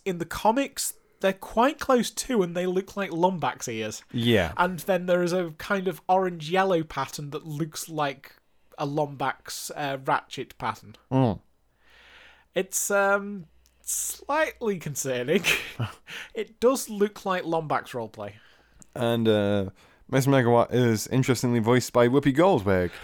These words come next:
Speaker 2: except pitch up.
Speaker 1: Yeah.
Speaker 2: I'm not sure why they pitched up her voice.
Speaker 1: I have no idea.
Speaker 2: Because it makes her sound like not Whoopi Goldberg.
Speaker 1: Why would you even hire Whoopi Goldberg on that basis?
Speaker 2: Yeah, actually, <laughs> yeah, that's a good point.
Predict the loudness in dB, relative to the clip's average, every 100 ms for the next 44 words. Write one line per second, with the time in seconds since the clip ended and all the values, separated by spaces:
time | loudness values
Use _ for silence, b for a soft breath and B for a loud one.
0 | B B -2 4 4 2 0 0 2 2
1 | 2 0 -14 -10 -2 2 4 4 2 -2
2 | -8 -18 _ _ _ 4 6 8 6 4
3 | 0 2 4 8 8 6 4 2 0 -2
4 | 0 2 4 4 4 2 0 -2 -2 -10
5 | -10 -8 -6 -4 -4 -2 0 2 4 6
6 | 4 4 2 4 6 6 6 4 4 4
7 | 6 4 4 2 4 4 4 0 -2 0
8 | 0 0 -2 -2 -2 -2 -6 -6 -2 0
9 | 0 -2 0 4 4 4 2 0 -4 -8
10 | -8 -8 -10 -10 -14 -14 2 4 8 6
11 | 6 0 2 4 6 6 2 0 -6 2
12 | 2 4 4 6 4